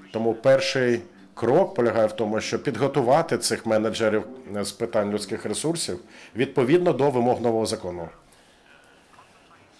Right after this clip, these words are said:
Цей закон також,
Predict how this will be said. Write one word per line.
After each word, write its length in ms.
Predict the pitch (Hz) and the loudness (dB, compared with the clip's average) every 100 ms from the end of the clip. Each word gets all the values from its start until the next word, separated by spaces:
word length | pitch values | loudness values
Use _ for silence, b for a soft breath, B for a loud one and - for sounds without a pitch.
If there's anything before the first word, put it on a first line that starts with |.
| b b b b _ | b b b b _
Цей 500 | - - 120 113 107 101 - | -4 2 4 4 0 -4 -8
закон 680 | - 110 - 113 127 131 - | -2 -2 0 0 2 0 -4
також, 560 | 107 104 110 107 - | -6 -4 -4 -4 -6